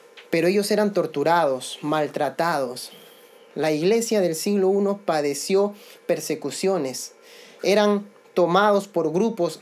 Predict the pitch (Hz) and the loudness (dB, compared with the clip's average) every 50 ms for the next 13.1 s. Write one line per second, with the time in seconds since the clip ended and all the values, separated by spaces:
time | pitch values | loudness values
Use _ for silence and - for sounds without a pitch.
0 | - - 170 160 160 - 180 156 165 196 233 233 185 165 147 120 113 120 - - | -6 -4 -4 -4 -2 -2 -2 0 2 2 2 2 0 0 -2 -2 -4 -6 -8 -12
1 | - - - - - - 135 147 143 - 156 147 143 - - - 196 202 196 170 | -16 -18 -20 -20 -10 -6 -6 -4 -4 -4 -4 -4 -6 -4 -2 0 0 2 2 0
2 | 147 143 143 - - - - - - - - - - 175 175 175 - - 170 160 | -2 -4 -6 -10 -16 -20 -20 -20 -20 -20 -20 -12 -8 -8 -8 -4 -2 -2 0 0
3 | 156 156 - 170 156 160 190 226 240 208 196 185 190 190 - - - 175 175 185 | 0 0 0 0 2 2 2 2 2 2 2 0 0 -2 -4 -4 -2 -2 0 0
4 | 185 180 180 - 170 156 156 - 147 143 160 170 175 156 143 131 123 - - - | 0 -2 -2 -2 -4 -4 -4 -4 -4 -2 0 0 2 0 0 -2 -4 -8 -14 -20
5 | - - - - - - 165 160 160 156 160 - 202 185 190 185 165 160 147 - | -20 -20 -20 -12 -8 -6 -4 -4 -4 -4 -4 -2 0 0 0 0 0 -2 -4 -4
6 | - - 196 202 185 175 170 156 156 - - - - - 160 160 160 - 160 151 | -4 0 0 2 2 2 0 -2 -4 -10 -20 -14 -6 -4 -2 -2 -2 -2 -2 -2
7 | 143 - 160 151 147 147 170 202 208 175 151 147 127 131 - - - - - - | -2 -2 -2 -2 -2 -2 0 2 2 2 0 0 -4 -6 -10 -16 -20 -20 -20 -20
8 | - - - - - 156 160 156 160 - 160 165 190 208 208 185 175 202 202 208 | -20 -20 -18 -10 -6 -4 -4 -2 -2 0 0 2 2 2 2 2 2 2 2 2
9 | 202 190 170 156 156 160 151 151 160 175 185 180 175 180 190 185 - - 190 196 | 0 0 -2 -2 0 -2 0 2 2 2 2 2 0 0 -2 -4 -4 -4 -2 -2
10 | 208 190 - 170 160 - 143 135 139 139 160 202 202 160 - - - - - - | 0 0 -2 -4 -4 -2 -4 -4 -4 -2 -2 0 0 -2 -2 -6 -10 -16 -20 -20
11 | - - - - - - 170 156 165 156 - 185 180 196 202 185 160 147 139 - | -20 -20 -20 -20 -10 -6 -6 -4 -4 -4 -2 0 0 0 0 -2 -2 -4 -6 -6
12 | - - 190 196 180 160 156 160 147 147 143 143 135 131 151 175 185 160 135 123 | -4 -2 0 0 0 -2 -2 -4 -4 -4 -4 -4 -2 0 0 0 0 0 -2 -6
13 | 123 - | -8 -10